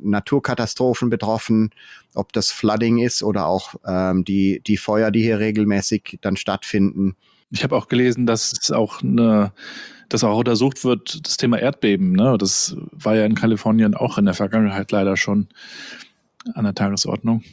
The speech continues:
Speaker 1: Genau, wir hatten jetzt letzte Woche an der East Coast auch wieder ein Erdbeben, was neu ist.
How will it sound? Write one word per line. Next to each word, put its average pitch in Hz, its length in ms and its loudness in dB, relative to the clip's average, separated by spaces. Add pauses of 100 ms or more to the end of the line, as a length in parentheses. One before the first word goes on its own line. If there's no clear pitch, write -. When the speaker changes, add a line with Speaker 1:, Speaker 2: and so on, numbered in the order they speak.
(480)
Speaker 1:
Genau, 117 260 2
wir 101 60 0
hatten 101 100 -2
jetzt 120 140 -2
letzte 123 320 0
Woche 127 340 2
an 107 80 4
der 104 100 2
East - 240 2
Coast 135 300 0
auch 117 160 0
wieder 123 160 2
ein 117 60 2
Erdbeben, 120 720 2
was 104 200 -2
neu 101 340 4
ist. 135 500 0